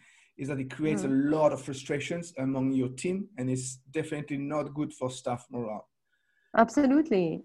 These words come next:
Speaker 2: And they, they also don't know how to communicate. So
Speaker 1: Mm.
Speaker 2: if you are not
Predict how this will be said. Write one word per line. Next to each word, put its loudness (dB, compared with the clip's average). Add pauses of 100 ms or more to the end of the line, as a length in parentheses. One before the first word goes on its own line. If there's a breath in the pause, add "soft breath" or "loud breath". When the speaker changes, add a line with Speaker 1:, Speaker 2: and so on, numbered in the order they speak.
Speaker 2:
And 10
they, 10
they 8
also 6
don't 4
know 2
how 4
to -2
communicate. 4
So 0
Speaker 1:
Mm. 2
Speaker 2:
if 8
you 10
are 12
not 2